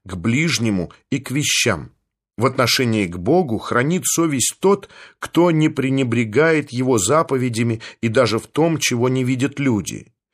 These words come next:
и чего никто не требует от нас, он хранит совесть свою к Богу в тайне.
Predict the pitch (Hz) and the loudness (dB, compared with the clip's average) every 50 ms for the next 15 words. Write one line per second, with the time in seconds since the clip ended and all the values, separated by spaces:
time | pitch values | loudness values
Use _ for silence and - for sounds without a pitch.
0 | - - - - 123 120 120 - 135 131 135 135 143 143 - - - 165 156 156 | -20 -18 -6 -4 -2 -2 0 0 0 2 2 2 0 -2 -2 -2 0 2 2 2
1 | 156 156 - 160 175 175 151 123 123 120 113 - 120 117 113 - 135 160 170 156 | 0 -2 -2 0 0 2 2 2 2 2 2 2 2 0 0 2 2 2 2 2
2 | - - - - - - - - _ - 143 151 147 135 - - 143 151 160 165 | 2 -2 -4 -6 -14 -20 -20 -6 _ 0 2 2 2 0 0 0 2 2 2 2
3 | 170 160 - - - 165 170 165 160 143 120 - - - - 135 143 147 139 127 | 2 0 0 0 0 2 2 2 0 0 -2 -2 -4 -2 0 2 2 2 2 0
4 | 113 101 101 110 151 156 123 139 135 - - - 139 123 107 95 85 78 73 69 | -2 -2 0 0 0 0 0 -2 -4 -4 -2 0 0 0 0 0 -2 -6 -8 -12
5 | 60 58 | -14 -18